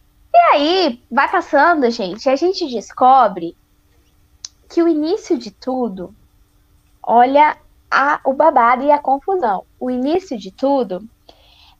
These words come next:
é o filho da Marta do mundo dois com o Jonas do mundo um. Esse é o início de tudo,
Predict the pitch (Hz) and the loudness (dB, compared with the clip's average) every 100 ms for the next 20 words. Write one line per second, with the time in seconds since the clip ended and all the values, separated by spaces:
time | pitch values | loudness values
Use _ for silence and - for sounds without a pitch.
0 | _ 262 294 320 349 - _ _ _ _ | _ 4 6 6 4 0 _ _ _ _
1 | _ _ _ _ _ _ _ _ _ _ | _ _ _ _ _ _ _ _ _ _
2 | _ - 453 508 - 302 285 277 285 254 | _ 2 2 2 -2 -2 0 -2 -2 2
3 | 269 262 233 196 185 196 - 190 190 208 | 2 2 2 2 2 -2 -2 -2 -2 -8
4 | 208 226 320 392 466 359 302 320 381 - | -8 -6 -4 -2 2 4 6 4 0 -6
5 | _ _ _ - 466 453 508 381 285 233 | _ _ _ -2 2 4 2 2 4 4
6 | 240 277 294 _ _ _ _ 254 415 440 | 2 0 -2 _ _ _ _ 0 0 2
7 | 294 262 254 285 156 - _ _ _ _ | -2 -4 -4 -4 -6 -14 _ _ _ _
8 | _ _ _ _ _ _ _ _ _ - | _ _ _ _ _ _ _ _ _ -20
9 | _ - 277 302 - 330 269 269 269 254 | _ -2 -2 0 -8 -2 2 2 0 -8
10 | 247 247 269 - - 220 277 - 208 175 | -18 -12 -14 -14 -18 -14 -14 -10 -10 -10